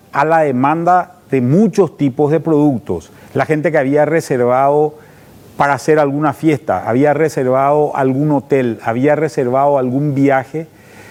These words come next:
se vio impactada en esto y canceló esas reservas. Obviamente,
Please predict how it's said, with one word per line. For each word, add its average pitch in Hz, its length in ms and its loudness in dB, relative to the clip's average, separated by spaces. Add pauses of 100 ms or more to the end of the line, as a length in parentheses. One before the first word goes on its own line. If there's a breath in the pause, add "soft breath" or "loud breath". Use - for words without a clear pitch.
se - 180 0
vio 147 220 2
impactada 160 600 0
en 139 140 -2
esto 175 400 -2
y 165 240 -2 (200)
canceló 156 640 0
esas 139 280 -2
reservas. 110 520 -4
Obviamente, 151 800 -2